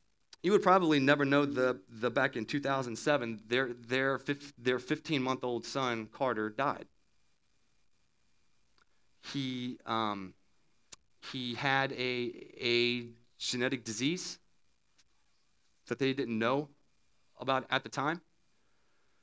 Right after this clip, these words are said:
and suddenly he just passed. Um, the autopsy didn't show really any reason for his death. Two years later, they celebrated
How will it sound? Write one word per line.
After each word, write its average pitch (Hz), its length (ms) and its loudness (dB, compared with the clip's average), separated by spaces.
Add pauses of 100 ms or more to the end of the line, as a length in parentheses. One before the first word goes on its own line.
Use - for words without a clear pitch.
(220)
and 123 140 -2
suddenly 147 260 0
he 139 160 -4
just 131 200 -4
passed. - 480 -6 (1300)
Um, 117 460 -2 (840)
the 123 640 -2 (440)
autopsy 143 680 0 (720)
didn't 135 200 0
show 139 260 2
really 135 320 2 (240)
any 131 220 0
reason 131 280 0
for 131 200 -4
his 135 120 -2
death. 135 280 0 (2250)
Two 151 120 -2
years 135 800 0
later, 139 260 2
they 127 220 0
celebrated 139 680 2